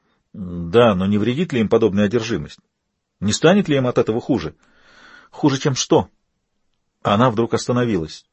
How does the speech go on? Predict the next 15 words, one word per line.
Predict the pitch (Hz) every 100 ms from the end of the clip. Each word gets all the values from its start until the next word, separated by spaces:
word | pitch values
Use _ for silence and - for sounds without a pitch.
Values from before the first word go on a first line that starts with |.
| -
«Ну, | 101 101 139 165 151 98
Кейт, | 135 123 87 - _ - - - - - - _
самые | - - 160 196 202
успешные | 185 - - 147 - 107 110
люди | 120 95
на | 95
планете | 107 123 180 - - _ _ _ _ _
одержимы | 120 131 175 160 185 208 139
чем-то, | - 160 117 - - - _ _ _ _ _ -
чем-то | - 165 139
таким, | 143 135 226
в | 196
чем | - 139
мир | 151 196
нуждается. | 147 147 139 95 82 - -